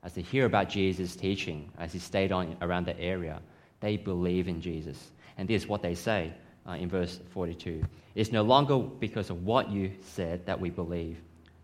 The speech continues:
for we have heard for ourselves, and we know that this is indeed the Savior of the world." They believed,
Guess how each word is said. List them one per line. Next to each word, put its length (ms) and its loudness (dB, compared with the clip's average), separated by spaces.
for 220 0
we 280 6
have 220 2
heard 320 2
for 180 -2
ourselves, 600 -4
and 180 -6
we 180 0
know 420 0
that 160 -10
this 280 0
is 220 -2
indeed 360 -2
the 60 -8
Savior 480 -2
of 120 -6
the 100 -8
world." 400 -10
They 80 2
believed, 580 0